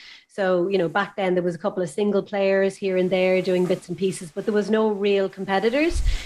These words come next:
doing just, uh, localization recruitment. So it, I discovered quite quickly that it would be very easy to build a reputation,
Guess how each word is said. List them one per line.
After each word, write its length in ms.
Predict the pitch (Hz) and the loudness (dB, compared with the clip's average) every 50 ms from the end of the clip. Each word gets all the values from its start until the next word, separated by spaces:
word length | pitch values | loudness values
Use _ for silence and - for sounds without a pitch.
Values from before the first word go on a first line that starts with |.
| - - _ 175 | -14 -20 _ -6
doing 400 | 214 233 233 214 202 202 175 151 | -2 0 0 0 0 -2 -4 -2
just, 580 | 214 220 208 208 208 - - - - - - - - - - - _ _ _ - | -2 0 0 0 -4 -10 -16 -14 -12 -12 -12 -12 -14 -20 -20 -20 _ _ _ -4
uh, 180 | 190 180 175 175 | -2 0 0 2
localization 680 | 196 185 180 - 185 175 170 180 175 170 - - 175 | 2 0 0 2 0 0 2 2 0 -2 -2 -4 -4
recruitment. 460 | 165 170 - - 185 - 175 170 165 | -4 -4 -4 -4 -4 -2 -2 -6 -6
So 300 | - - 208 196 185 185 - - - - - _ _ | -4 -2 0 0 0 -2 -6 -16 -20 -20 -20 _ _
it, 240 | - 220 214 214 - _ _ _ - | -2 -2 -2 -2 -14 _ _ _ 0
I 120 | 214 208 | 0 0
discovered 580 | 196 208 196 - - 269 277 254 233 196 - _ | 2 0 -6 -4 -2 -2 0 0 0 -2 -4 _
quite 240 | - 233 196 196 | -4 -4 -4 -4
quickly 280 | - 240 240 240 - 208 | -4 -6 -6 -2 -2 0
that 120 | - 180 | 0 0
it 80 | 180 - | 0 0
would 140 | 196 175 151 | -2 -2 0
be 200 | 196 185 - - - _ _ | -2 -4 -4 -8 -18 _ _
very 260 | 214 220 233 233 226 | -2 0 0 0 -2
easy 440 | 226 220 208 208 202 175 185 180 170 | -2 -4 -2 -2 -2 0 0 -2 -2
to 140 | - - 185 | -4 -6 -6
build 280 | 165 185 185 180 175 | -2 0 2 2 2
a 60 | 175 170 | 2 0
reputation, 760 | 175 170 - 175 - - 190 185 190 - - 156 175 160 | -2 -2 -4 -10 -6 -4 -2 -2 -2 -2 -4 -6 -8 -8